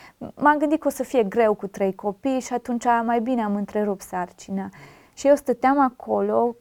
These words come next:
cu a doua sarcină pierdută, uh, și îmi doream copilul respectiv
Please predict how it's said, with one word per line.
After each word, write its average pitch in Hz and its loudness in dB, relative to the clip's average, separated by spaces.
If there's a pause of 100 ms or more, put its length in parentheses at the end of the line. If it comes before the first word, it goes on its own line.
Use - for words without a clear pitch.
cu 233 0
a 208 2
doua 254 0
sarcină 233 -4
pierdută, 220 -4 (460)
uh, - -10
și - -6
îmi 220 2
doream 220 2
copilul 202 -4
respectiv 208 -8